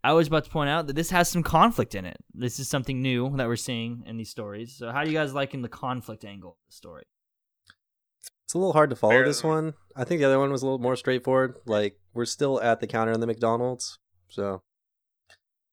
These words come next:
Speaker 2: could go a little bit quicker.
Speaker 3: Yeah, I mean, yeah, there was a, there was an encounter in the nut job where it was with, like, a stupid hedgehog thing. So just because you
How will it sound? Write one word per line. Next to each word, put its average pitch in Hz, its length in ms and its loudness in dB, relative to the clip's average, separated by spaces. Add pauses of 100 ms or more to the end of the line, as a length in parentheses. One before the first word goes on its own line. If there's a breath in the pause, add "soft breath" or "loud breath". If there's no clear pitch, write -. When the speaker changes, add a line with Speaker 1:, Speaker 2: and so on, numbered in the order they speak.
(180)
Speaker 2:
could 127 120 -2
go 123 100 8
a - 20 8
little 113 220 6
bit 117 140 6
quicker. 131 340 -4 (1300)
Speaker 3:
Yeah, 131 360 6 (140)
I 135 100 2
mean, 120 420 -2
yeah, 113 360 0 (120)
there 139 160 4
was 131 220 -2
a, 117 320 6 (240)
there 143 160 4
was 175 320 2
an 170 140 2
encounter 143 560 4
in 131 160 2
the 127 100 0
nut 170 260 6
job 131 460 2
where 123 300 4
it 123 80 -2
was 123 180 -6
with, 131 160 -2
like, 127 220 2
a 117 60 -6
stupid - 420 -4
hedgehog 123 540 0
thing. 101 280 -4
So 113 180 -4
just 151 280 -6
because 135 340 -2
you 104 120 -6